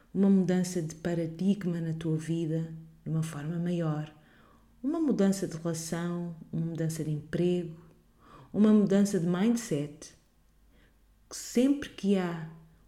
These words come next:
um convite interno à mudança, esta voz acorda. E ela acorda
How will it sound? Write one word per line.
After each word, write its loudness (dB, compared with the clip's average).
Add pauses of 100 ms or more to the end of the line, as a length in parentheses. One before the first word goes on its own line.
um 0
convite 2 (220)
interno 0
à -2
mudança, -2 (320)
esta -2
voz 0
acorda. -6 (1500)
E 6
ela 4
acorda 0